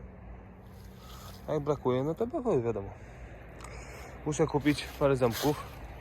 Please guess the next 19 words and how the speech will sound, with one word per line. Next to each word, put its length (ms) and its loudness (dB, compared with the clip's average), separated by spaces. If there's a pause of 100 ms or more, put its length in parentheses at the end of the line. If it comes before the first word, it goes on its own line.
(400)
Ładnie 200 12
ją 140 10
chcę 120 4
pomalować. 680 10 (920)
Opony 320 10
są 140 6
jeszcze 280 4
w 60 2
miarę 260 10
ładne. 340 8 (1200)
Yy, 480 6 (1600)
pomaleję 280 8
ją 100 8
ładnie 280 8
na 140 6
czerwono, 920 4
tak 140 6
jak 140 6
jest. 460 -2